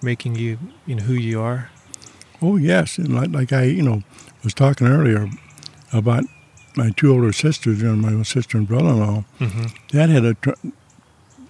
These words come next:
Speaker 2: the biggest impact on my life, you know, it, it really did.
Speaker 1: Mm-hmm.
Speaker 2: Mm-hmm. Yeah, they were always so kind and loving and, you know, and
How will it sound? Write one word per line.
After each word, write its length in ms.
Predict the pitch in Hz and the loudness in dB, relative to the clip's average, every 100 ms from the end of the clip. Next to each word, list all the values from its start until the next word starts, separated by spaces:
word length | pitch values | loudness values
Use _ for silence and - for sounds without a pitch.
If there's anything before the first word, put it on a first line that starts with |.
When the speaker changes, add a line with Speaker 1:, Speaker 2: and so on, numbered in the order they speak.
| - | -16
Speaker 2:
the 220 | 165 143 | -8 -6
biggest 380 | 113 147 135 - | 0 2 0 2
impact 400 | 156 131 123 - | 2 4 2 2
on 80 | 123 | 0
my 100 | 117 | 2
life, 380 | 131 135 110 - | 2 0 0 0
you 80 | 113 | 0
know, 200 | 107 127 | 0 -2
it, 120 | 123 | -2
it 140 | 123 | 0
really 260 | 127 147 147 | 0 0 2
did. 300 | 151 120 95 165 - - - | 2 2 0 -8 -14 -14 -4
Speaker 1:
Mm-hmm. 220 | 117 107 101 - - - - - | -2 -2 -6 -12 -20 -20 -18 0
Speaker 2:
Mm-hmm. 360 | 117 107 147 233 - - - - - - - - - - - - - - - - - - - - - - - - - - - - - - | 4 6 6 2 -6 -20 -20 -20 -20 -20 -20 -20 -20 -20 -20 -20 -20 -20 -20 -20 -20 -20 -20 -20 -20 -20 -20 -20 -20 -20 -20 -18 -18 -4
Yeah, 120 | 143 139 | 0 2
they 100 | 127 | 4
were 100 | 123 | 4
always 240 | 135 139 | 6 4
so 220 | - 123 | 4 2
kind 340 | - 131 151 143 | 4 2 4 4
and 180 | 120 | 4
loving 440 | 120 135 147 151 127 | 4 2 2 2 2
and, 160 | 117 | 2
you 80 | 127 | 2
know, 160 | 123 120 | 2 2
and 260 | 123 247 | 0 -2